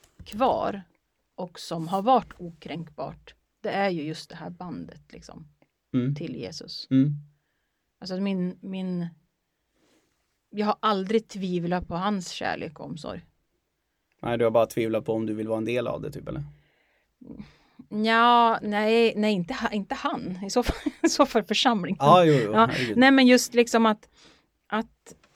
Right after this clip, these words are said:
Speaker 1: det här med att, att, att, eh, om, om det nu är liksom att ha kontakt med det gudomliga och vara, att leva i tron på
Speaker 2: Mm.
Speaker 1: Kristus Jesus,
Speaker 2: Mm.
Speaker 1: då, då tänker jag att det är okränkbart.
Speaker 2: Just det.
Speaker 1: Den delen. Alltså
Speaker 2: Ja,
Speaker 1: att
Speaker 2: ja.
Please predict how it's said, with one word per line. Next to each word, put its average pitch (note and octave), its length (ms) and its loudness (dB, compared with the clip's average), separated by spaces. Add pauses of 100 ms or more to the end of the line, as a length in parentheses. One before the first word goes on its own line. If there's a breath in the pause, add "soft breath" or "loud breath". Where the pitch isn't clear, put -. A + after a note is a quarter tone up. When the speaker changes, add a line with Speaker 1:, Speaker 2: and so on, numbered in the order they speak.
(760)
Speaker 1:
det G#3+ 100 -4
här A3+ 120 4
med G#3 160 4
att, G#3 120 -4
att, - 300 -8 (100)
att, - 500 -14
eh, - 140 -8 (280)
om, G#3+ 380 2
om A#3 180 4
det A#3 80 6
nu A#3 100 6
är G#3+ 280 4
liksom F#3 260 -4
att F3+ 100 -4
ha F3+ 140 -6
kontakt F#3 500 -10
med F3+ 140 -10
det F#3 80 -6
gudomliga F#3+ 600 -4
och - 360 -16
vara, E3+ 580 -6 (1600)
att F#3+ 60 -12
leva F#3 300 -2
i F3+ 40 -2
tron G#3+ 520 -4 (140)
på - 80 -2
Speaker 2:
Mm. C3+ 120 4
Speaker 1:
Kristus B2+ 320 -4
Jesus, - 440 -10 (200)
Speaker 2:
Mm. C#3 260 -2 (100)
Speaker 1:
då, A#3 320 2
då B3+ 220 -2
tänker E3+ 340 -10
jag - 60 -10
att D3 100 -18
det - 80 -10
är - 140 -6
okränkbart. - 840 -16 (240)
Speaker 2:
Just F#3 200 -2
det. - 60 -6
Speaker 1:
Den G#3+ 300 0
delen. - 460 -10
Alltså D3+ 180 0
Speaker 2:
Ja, D#3 40 4
Speaker 1:
att D#3+ 120 -6
Speaker 2:
ja. C#3 140 -4